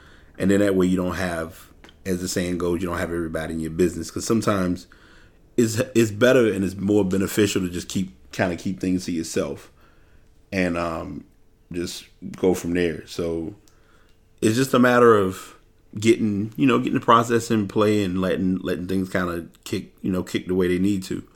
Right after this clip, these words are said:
Um, not really gonna throw a whole lot for this show. I just wanted to at least talk about that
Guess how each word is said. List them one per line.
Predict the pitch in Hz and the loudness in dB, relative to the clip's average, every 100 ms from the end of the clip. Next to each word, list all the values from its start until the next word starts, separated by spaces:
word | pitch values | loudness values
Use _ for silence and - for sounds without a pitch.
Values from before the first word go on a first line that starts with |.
| _ _ _ _ _ - | _ _ _ _ _ -8
Um, | 90 87 85 90 92 - _ - _ _ _ _ _ _ - | -4 -2 -2 -4 -8 -18 _ -20 _ _ _ _ _ _ -4
not | 117 117 | 2 4
really | 110 | 4
gonna | 101 95 92 - | 2 0 -4 -2
throw | 107 101 | 2 4
a | 101 | 4
whole | 104 101 | 4 4
lot | 95 - | 2 -2
for | - 92 | -4 0
this | 95 | 0
show. | - 110 123 - _ _ _ _ _ | 2 0 0 -6 _ _ _ _ _
I | 90 | -4
just | 95 104 | -2 0
wanted | 95 92 | 2 4
to | 95 | 4
at | 90 | 4
least | 95 92 - - - _ _ _ _ _ _ - | 2 0 -4 -12 -16 _ _ _ _ _ _ -8
talk | - 87 | -6 -4
about | 90 85 87 | -2 -2 0
that | 92 92 - | -2 -2 -8